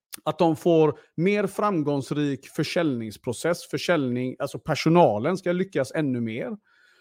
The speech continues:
De ska kunna attrahera de bästa där ute, för de har de, de grymmaste säljprocesserna, grymmaste säljskolan, et cetera.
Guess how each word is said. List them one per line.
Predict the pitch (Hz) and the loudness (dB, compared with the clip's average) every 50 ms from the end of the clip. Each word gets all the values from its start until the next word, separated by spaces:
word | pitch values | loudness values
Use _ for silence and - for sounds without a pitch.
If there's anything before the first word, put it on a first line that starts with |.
| _ _ - | _ _ 0
De | 147 180 190 185 175 151 | 4 6 6 6 6 2
ska | - - - 185 180 175 165 | -2 0 2 2 4 2 2
kunna | - - 180 170 | 0 0 -2 0
attrahera | - - 170 - - - 175 165 160 180 190 175 143 117 107 104 117 143 175 | 0 0 -2 -2 0 2 2 4 4 4 4 2 2 0 0 0 2 2 4
de | 175 165 160 131 120 | 4 4 2 2 2
bästa | 123 190 175 - - - - - - 135 135 | 2 2 2 2 0 -12 -10 -4 -2 0 4
där | 165 156 135 131 | 4 4 4 4
ute, | 147 147 127 - _ - 156 160 | 2 0 -2 -4 _ -6 -6 -4
för | - 147 | -4 -4
de | 139 143 | -2 -2
har | 147 135 | -2 -2
de, | 127 127 127 110 - 131 | -2 -2 -4 -6 -6 -6
de | 135 131 127 127 | -6 -4 -4 -4
grymmaste | 123 147 156 156 143 131 120 117 117 - - - 113 | -2 2 2 2 2 2 0 -2 -4 -6 -10 -12 -10
säljprocesserna, | - - 147 135 113 - 120 110 - 120 107 - - 120 117 113 | -6 -6 -6 -6 -6 -10 -12 -14 -12 -12 -14 -14 -12 -12 -12 -8
grymmaste | 113 135 143 135 123 117 - - 117 | -6 -4 -2 -2 -2 -4 -4 -6 -6
säljskolan, | - 139 135 123 110 - - 107 107 104 104 104 - | -4 -2 -2 -4 -4 -8 -10 -10 -8 -8 -10 -10 -10
et | - 127 - | -12 -12 -8
cetera. | - 143 - _ - | -8 -8 -8 _ -12